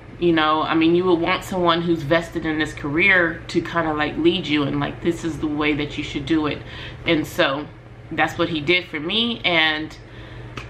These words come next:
I don't know if you guys know this, but this is a little plug, a little plug before I get to the end of this video. But I did open up a mentorship program. Um, I will leave all the details down below. And once you send me an email, I will forward you an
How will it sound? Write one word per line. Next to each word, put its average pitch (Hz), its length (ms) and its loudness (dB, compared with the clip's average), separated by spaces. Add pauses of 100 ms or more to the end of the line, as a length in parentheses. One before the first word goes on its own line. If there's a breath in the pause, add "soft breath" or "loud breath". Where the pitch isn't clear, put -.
I 165 80 4
don't 165 140 2
know 156 100 2
if 151 100 -6
you 151 60 -4
guys 147 240 -2
know 220 220 2
this, 226 280 -2
but - 200 -4
this 247 160 -2
is 311 160 4
a 311 40 6
little 277 280 4
plug, 254 400 -2
a 170 40 0
little 240 200 0
plug - 480 -2
before 180 320 0
I 220 80 4
get 202 220 -6
to 196 40 -6
the - 140 -2
end 196 100 -4
of 185 60 -2
this 180 140 -4
video. 202 480 -4 (220)
But 175 300 0
I 180 120 2
did 190 280 -6
open 190 300 -2
up 180 120 -2
a 180 40 -2
mentorship 185 800 -2
program. 220 680 2 (500 loud breath)
Um, 160 280 4
I 175 100 4
will 175 100 4
leave 165 200 2
all 165 180 0
the 170 80 0
details 156 440 -2
down 143 280 -4
below. 220 560 2 (100)
And 165 400 2
once 214 240 0
you 220 80 -2
send 208 260 -2
me 196 120 2
an 175 120 2
email, 190 480 0
I 170 120 2
will 160 180 -2
forward 185 400 0
you 185 240 -4
an 175 180 -2